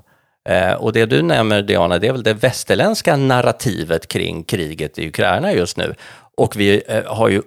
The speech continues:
oerhört svårt, för att inte säga omöjligt nästan, att sätta oss in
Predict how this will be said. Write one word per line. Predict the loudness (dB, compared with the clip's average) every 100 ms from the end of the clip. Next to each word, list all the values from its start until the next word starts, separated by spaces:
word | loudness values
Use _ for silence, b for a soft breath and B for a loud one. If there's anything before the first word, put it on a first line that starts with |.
| 0
oerhört | 0 2 4 4 4
svårt, | 0 0 0 2
för | 0
att | 0
inte | -4 -2
säga | 2 2 0
omöjligt | 0 0 0 2 2 4 0 -2
nästan, | -4 -4 -2
att | -2
sätta | -2 -2 0 -2 -2 -6
oss | -4 -4
in | -4 -6